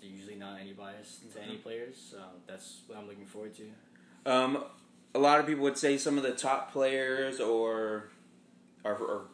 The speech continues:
Speaker 2: from overseas or international. A lot of what Overwatch League is, it's a
Speaker 1: Mm-hmm.
Speaker 2: global game.
Speaker 1: Yeah,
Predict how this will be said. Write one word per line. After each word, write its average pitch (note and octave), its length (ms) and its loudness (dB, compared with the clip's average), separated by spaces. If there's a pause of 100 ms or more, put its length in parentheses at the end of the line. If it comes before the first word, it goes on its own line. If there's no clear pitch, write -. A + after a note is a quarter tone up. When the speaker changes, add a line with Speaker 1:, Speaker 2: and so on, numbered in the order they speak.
(140)
Speaker 2:
from A#2 180 -2
overseas A#2 580 2
or A2+ 60 2
international. A2 880 0 (480)
A A2+ 80 0
lot A2 220 6
of A2 220 -4
what A#2 120 6
Overwatch A2+ 540 2
League A2 220 0
is, G#2+ 280 2
it's G2+ 180 -8
a - 40 -10
Speaker 1:
Mm-hmm. G#2+ 200 -2
Speaker 2:
global A2 500 2
game. G#2+ 420 0
Speaker 1:
Yeah, A#2 180 -6